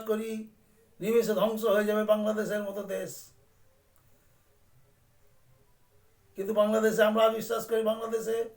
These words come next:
সুস্থ, স্বাভাবিক, সৃজনশীল মানুষ প্রচুর আছে, তারাই সংখ্যায় বেশি।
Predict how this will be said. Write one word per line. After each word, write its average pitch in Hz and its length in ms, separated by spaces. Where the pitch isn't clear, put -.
সুস্থ, 254 320
স্বাভাবিক, 220 580
সৃজনশীল 226 580
মানুষ 220 400
প্রচুর 262 440
আছে, 240 160
তারাই 240 300
সংখ্যায় 233 400
বেশি। 233 360